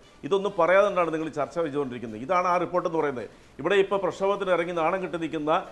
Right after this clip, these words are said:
പ്രതിപക്ഷ കക്ഷികളും കേരളത്തിലെ, ഏഹ്, ഭരണകക്ഷിയോട് കൂടി ഒന്നിച്ച് കൈവക്കി പാസ്സാക്കിയ ഒരു നിയമസഭയിൽ, കേരള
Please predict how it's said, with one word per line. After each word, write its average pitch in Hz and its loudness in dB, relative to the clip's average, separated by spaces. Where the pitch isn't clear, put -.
പ്രതിപക്ഷ 180 0
കക്ഷികളും 165 0
കേരളത്തിലെ, 180 4
ഏഹ്, 151 0
ഭരണകക്ഷിയോട് 180 0
കൂടി 160 -2
ഒന്നിച്ച് 196 -4
കൈവക്കി 170 0
പാസ്സാക്കിയ 147 -2
ഒരു 143 -2
നിയമസഭയിൽ, 190 -2
കേരള 165 0